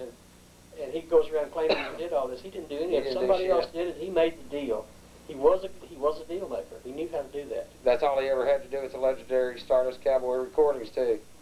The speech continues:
Speaker 2: He made the
Speaker 1: He made
Speaker 2: deal.
Speaker 1: the deal.
Speaker 2: T-Bone and I did all the recording. Frank. All of us in the studio. But that was it. He never did a bit of it. I don't remember him even being there when we
Speaker 1: No, he never
Speaker 2: recorded it.
Speaker 1: was.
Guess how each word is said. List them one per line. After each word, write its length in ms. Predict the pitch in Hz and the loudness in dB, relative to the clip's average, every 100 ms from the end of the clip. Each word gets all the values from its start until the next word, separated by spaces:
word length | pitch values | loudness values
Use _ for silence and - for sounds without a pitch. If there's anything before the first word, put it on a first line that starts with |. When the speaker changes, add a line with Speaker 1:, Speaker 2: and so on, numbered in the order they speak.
| - | -4
Speaker 2:
He 80 | 117 | 0
made 240 | 120 120 | 2 0
the 60 | 117 | 0
Speaker 1:
He 40 | |
made 160 | 117 117 | 2 2
Speaker 2:
deal. 140 | 104 | 2
Speaker 1:
the 80 | - | -2
deal. 300 | - 117 101 - - - - | -10 -10 -12 -16 -20 -20 0
Speaker 2:
T-Bone 300 | 160 170 170 | 2 4 2
and 80 | 139 | 2
I 100 | 127 | -2
did 120 | 123 | 0
all 160 | 120 117 | 0 0
the 100 | 101 | -2
recording. 400 | 101 120 113 - - - - - - - - - | -6 -2 -2 -4 -16 -20 -20 -20 -20 -20 -20 0
Frank. 340 | 120 113 104 - - - - - - - - - - - | 2 2 0 -12 -20 -20 -20 -20 -20 -20 -20 -20 -6 2
All 180 | 127 120 | 2 2
of 60 | |
us 60 | 123 | -6
in 80 | 107 | -12
the 60 | |
studio. 480 | - 113 113 98 90 90 - - - - - | -8 -6 -6 -6 -10 -12 -20 -20 -20 -20 -12
But 100 | - | -2
that 180 | 123 131 | 2 2
was 140 | 107 120 | 2 -4
it. 240 | 117 - - - - - - - - | -6 -6 -14 -20 -20 -20 -20 -12 -6
He 80 | |
never 200 | 139 127 | 0 0
did 160 | 107 113 | 4 2
a 20 | |
bit 200 | - 131 | 4 2
of 140 | 127 - | 2 -2
it. 80 | - - - | -12 -18 0
I 80 | 143 | 2
don't 120 | 160 | 2
remember 280 | 127 131 127 | -2 -4 -2
him 220 | 135 127 | -2 -4
even 220 | 127 107 | -6 0
being 240 | 117 113 | 2 2
there 140 | 107 104 | 0 -4
when 140 | 104 | -4
we 60 | 104 | 2
Speaker 1:
No, 160 | 147 | 2
he 80 | 143 | 2
never 160 | - 131 | 0 0
Speaker 2:
recorded 60 | |
it. 40 | 131 | 0
Speaker 1:
was. 200 | 135 | -2